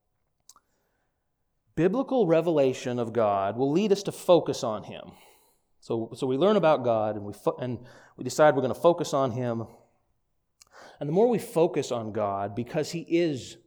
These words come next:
God, the more we will worship him. And in turn, the more we worship God,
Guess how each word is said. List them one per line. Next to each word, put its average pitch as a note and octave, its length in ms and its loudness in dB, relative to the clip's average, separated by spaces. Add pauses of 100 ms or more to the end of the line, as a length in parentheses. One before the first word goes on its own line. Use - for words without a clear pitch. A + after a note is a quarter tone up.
(420)
God, G#2+ 500 -2 (1000)
the A#2+ 80 -6
more D3+ 240 4
we C#3 180 2
will A#2 580 -2 (140)
worship D3 400 2
him. F#2+ 240 -14 (1300)
And D3+ 160 0
in C#3+ 140 -2
turn, D3+ 680 -2 (1120)
the C#3 60 -6
more C#3+ 240 4
we C3+ 140 2
worship A#2+ 560 0
God, G2+ 480 -6